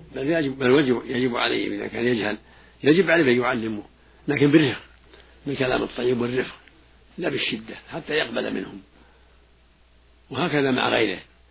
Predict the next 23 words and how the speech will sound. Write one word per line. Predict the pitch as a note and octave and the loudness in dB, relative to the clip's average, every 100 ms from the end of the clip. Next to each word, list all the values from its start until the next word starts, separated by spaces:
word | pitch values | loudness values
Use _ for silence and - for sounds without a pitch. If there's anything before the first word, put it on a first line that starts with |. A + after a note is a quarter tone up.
| _ _ _ - | _ _ _ -18
من | A#2+ | -14
كبار | - A2 A2 | -6 -4 -4
السن | - B2+ A2 | -4 -4 -4
ومن | G2 A2+ | -6 -6
غيره، | A2 A#2 G#2 G#2+ - _ _ - | 0 0 0 -6 -14 _ _ -16
يعني | D#3 - D#3+ D3+ - | -12 -8 -6 -4 -4
يتحرى | - - C3+ A2+ A2+ A#2+ | -4 -2 -2 0 0 -2
المعلم | A2+ G2+ B2 A#2+ | -2 0 2 0
الرفق، | A2+ B2 - - - - - - D#3+ | 0 -2 -4 -14 -20 -20 -20 -10 -4
لأن | C3+ C3+ | 2 4
هذا | C#3 E3+ | 4 2
أقرب | F#3 C3 | 0 4
إلى | B2+ A#2 | 4 4
القبول، | A2+ A#2 B2+ G2 - - - - - - _ | 2 0 0 -2 -6 -20 -20 -20 -20 -20 _
كما | - B2 A#2+ | -4 -2 0
قال | A#2 | 0
صلى | G#2+ A2+ | 0 -2
الله | A2+ | -2
عليه | B2+ | 0
وسلم: | B2 A#2+ - - - D3 | 0 0 -2 -12 -10 0
"من | |
يحرم | C3 G#2+ C3 | 0 2 0
الرفق | A#2+ B2+ A#2+ - C#3 | 2 4 2 0 -4